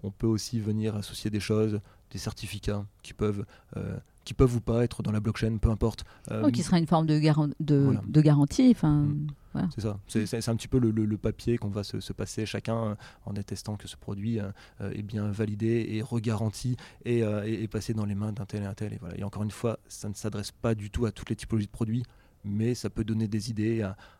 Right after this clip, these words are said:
Speaker 1: à cer-, à certaines marques, hein, qui, qui pourraient vendre des produits un petit peu de, de, de luxe, des produits de,
Speaker 2: Mm.
Speaker 1: de, de haute qualité, et cetera. Et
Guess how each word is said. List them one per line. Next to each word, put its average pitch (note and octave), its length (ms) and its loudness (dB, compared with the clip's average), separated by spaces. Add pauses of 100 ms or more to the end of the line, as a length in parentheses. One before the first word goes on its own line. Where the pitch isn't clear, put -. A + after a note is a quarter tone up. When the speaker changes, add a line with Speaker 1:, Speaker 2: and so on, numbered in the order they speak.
(120)
Speaker 1:
à G2 60 -4
cer-, A#2+ 140 0 (180)
à - 20 -8
certaines A2+ 360 0
marques, G#2 340 -2
hein, - 60 -10 (100)
qui, - 160 -14 (480)
qui - 100 -20
pourraient G2+ 220 -10
vendre G#2+ 220 -4
des A2 60 -4
produits G#2 460 -4
un G2 100 -6
petit F#2+ 180 -14
peu G#2 160 -8
de, G2+ 120 -6
de, G2 200 -10 (160)
de A2 80 -2
luxe, A2+ 400 -2
des G2+ 100 -8
produits G#2+ 340 -4
de, G2+ 140 2
Speaker 2:
Mm. F#3 120 10
Speaker 1:
de, G2+ 160 -4
de G#2+ 100 -10
haute G2+ 100 -8
qualité, G#2 300 -4
et - 80 -6
cetera. G2+ 400 -6
Et F#2+ 60 -8